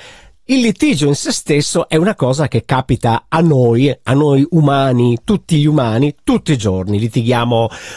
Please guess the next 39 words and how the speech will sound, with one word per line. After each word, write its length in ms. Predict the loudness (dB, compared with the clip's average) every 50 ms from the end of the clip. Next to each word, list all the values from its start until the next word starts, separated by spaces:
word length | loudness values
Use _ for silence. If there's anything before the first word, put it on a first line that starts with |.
| -12 -4
con 180 | -2 0 0
la 80 | 0 0
fidanzata, 760 | -2 -2 -2 0 0 0 0 0 0 0 0 0 0 -2 -2
litighiamo 580 | -2 -4 -4 -4 -4 -4 -2 -2 -2 -4 -4 -6 -6
con 180 | -6 -8 -6
la 80 | -4 -2
moglie, 480 | 0 2 2 2 2 0 0 -2 -2 -2
col 160 | -2 -4 -4
marito, 640 | -2 -2 -2 -2 -2 -2 -4 -2 -2 -2 0 -2 -2 -8 -12 -18 -20 -8 -4
litighiamo 480 | -4 -2 -2 0 0 0 0 0 0
col 100 | 0 -2
vicino 340 | -2 -2 -2 0 0 0 0
di 120 | 0 0 -2
casa, 580 | -2 -2 0 0 0 0 0 0 -2 -2 -2 -6 -8 -12 -8 -4
litighiamo 920 | -4 -2 0 0 0 0 0 0 0 2 2 2 2 4 4 4 4 2 2
anche 180 | 0 0 -2 -2
per 160 | -2 0 2
niente 460 | 2 2 2 2 2 0 0 0 0
a 60 | 0
volte, 760 | 0 2 2 2 0 0 0 0 0 2 2 2 2 2 0
come 220 | 0 0 0 0 0
dicevo 360 | -2 0 0 0 2 2 2
all'inizio, 680 | 0 2 0 0 0 0 0 0 2 2 2 2 0
per 200 | 0 0 0 0
ordinare 440 | 0 0 2 2 2 2 2 0 -2
un 80 | -2 -4
caffè. 500 | -4 -6 -4 -2 -2 0 0 0 -2 -4 -8 -12 -14 -14 -12 -12 -14 -6 -2
Insomma, 340 | -2 0 0 0 0 -2 0
quando 300 | 0 0 0 2 2 0
si 200 | 0 0 0 0
litiga, 680 | 2 2 2 2 0 -2 0 0 0 0 0 -2 -4 -4
eh, 260 | -4 -2 0 0 0 -2
c'è 180 | -2 -4 -2
qualcosa 480 | -2 -2 -2 0 0 -2 -2 -2 -2 -4
che 140 | -4 -4 -4
scatta 520 | -4 -4 -4 -4 -4 -4 -6 -4 -2 0
nella 220 | 0 2 2 2
nostra 320 | 0 0 -2 -2 -4 -4 -4
testa 480 | -4 -6 -6 -6 -8 -8 -6 -8 -8